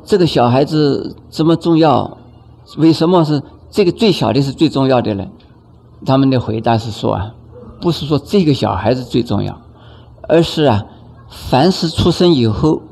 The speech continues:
不会讲话以前的小孩呀，是，都是最重要的。他跟神呢，是一体的，他就是代表着神，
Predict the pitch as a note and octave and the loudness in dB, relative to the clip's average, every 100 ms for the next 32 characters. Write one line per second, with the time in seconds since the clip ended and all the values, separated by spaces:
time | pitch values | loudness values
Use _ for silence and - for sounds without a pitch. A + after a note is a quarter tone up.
0 | - - - - - - - - - - | -20 -20 -20 -20 -20 -20 -20 -20 -20 -12
1 | - F#3 G3 F#3+ - F#2+ A2 D3+ B2+ F2+ | -2 2 4 2 2 0 2 2 2 -2
2 | - F2+ G#2 A#2+ - - - - - - | -4 -2 -2 -2 -6 -18 -20 -20 -20 -20
3 | - - - - A#2 F#2+ G#2 A2+ G2+ - | -20 -20 -12 0 2 2 2 0 -2 -6
4 | - - C#3+ - F3+ D3 C#3+ C3 B2 A#2 | -18 -6 -4 0 2 2 2 0 2 2
5 | G2 F#2+ - - - - - - - E3 | 0 -4 -12 -18 -20 -20 -20 -14 -6 0
6 | D#3+ D#3 - - - - - D3 D3 C#3 | 0 0 -4 -14 -20 -6 2 4 4 2
7 | - - - - - - - B2 A2+ E3 | -4 -16 -20 -20 -16 -12 -2 2 4 4
8 | D3 - - - - - - - - - | 2 -2 -12 -20 -20 -20 -20 -20 -20 -20
9 | - - - - - - C#3+ F3 - - | -20 -20 -20 -20 -6 -2 0 0 -2 -4
10 | G#2 F#2 - - - - - - - - | -6 -6 -10 -20 -20 -20 -20 -20 -20 -6
11 | - A3 G3+ E3 - C#3 B2 A2+ G2+ G2+ | -2 2 0 0 2 2 4 2 0 -2
12 | - | -4